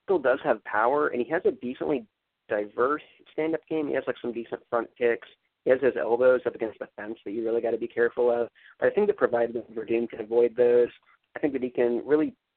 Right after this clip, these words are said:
pick Brown apart from a distance, use those kicks, time them, uh, you know, punish his body, punish the legs like he did before, and eventually score takedowns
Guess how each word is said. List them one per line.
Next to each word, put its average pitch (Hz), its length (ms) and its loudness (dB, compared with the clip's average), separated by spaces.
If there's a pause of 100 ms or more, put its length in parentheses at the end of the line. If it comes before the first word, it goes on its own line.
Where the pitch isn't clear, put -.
(280)
pick 139 200 -10
Brown 131 180 0
apart - 320 -2
from 120 120 -6
a 113 40 -2
distance, 113 560 -4
use 120 160 -10
those 123 160 0 (180)
kicks, 117 320 -2 (220)
time 117 300 0
them, 117 340 0
uh, 113 380 -2
you 117 100 -2
know, 113 60 0
punish 127 280 0
his 120 200 -6
body, 113 260 2
punish - 320 -12
the 117 60 -4
legs 110 360 -4
like 117 120 -12
he 113 80 -10
did 113 180 -4
before, 117 480 -2 (180)
and 120 200 0
eventually 143 400 0
score 127 200 0
takedowns 117 680 2